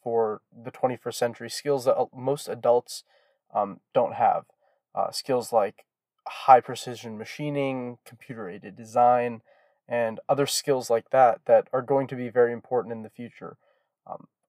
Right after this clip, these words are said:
also very important is coding and A I. And so kids are able to learn these skills, um, in an applicable way instead of just l-, reading from a textbook or completing an online program. Uh, they program and code a robot that allows them to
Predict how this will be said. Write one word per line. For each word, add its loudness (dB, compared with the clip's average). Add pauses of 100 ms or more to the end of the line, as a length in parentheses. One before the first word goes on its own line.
also 4
very 4
important -4
is -12
coding 0
and -10
A 2
I. 4 (380)
And -8
so -4
kids -4 (200)
are 6
able -4
to -8
learn -4
these -8
skills, -4 (440)
um, -6 (280)
in -2
an 2
applicable -2
way 10
instead -4
of -8
just -14
l-, -20
reading -10
from -10
a -8
textbook -4 (340)
or -2
completing -8
an -4
online 0
program. -2 (380)
Uh, -2
they -6
program 2
and -8
code 2
a -2
robot 2
that 0
allows 2
them -6
to -16